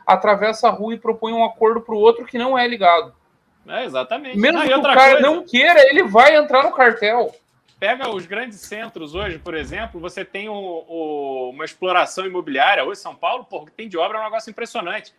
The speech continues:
Speaker 2: E aí eles vão fechando os postos. Que o, o, fecha o posto, faz ali a limpeza do terreno e sobe prédio. E aí cada vez você tem menos opção pra abastecer. É isso que eu tô dizendo.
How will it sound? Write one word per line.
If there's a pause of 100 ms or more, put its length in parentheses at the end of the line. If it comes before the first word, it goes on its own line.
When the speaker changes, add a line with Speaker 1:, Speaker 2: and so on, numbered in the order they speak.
(200)
Speaker 2:
E
aí
eles
vão
fechando
os
postos. (720)
Que
o,
o, (640)
fecha
o
posto,
faz
ali
a
limpeza
do
terreno (500)
e
sobe
prédio.
E
aí
cada
vez
você
tem
menos
opção (380)
pra
abastecer.
É
isso
que
eu
tô
dizendo.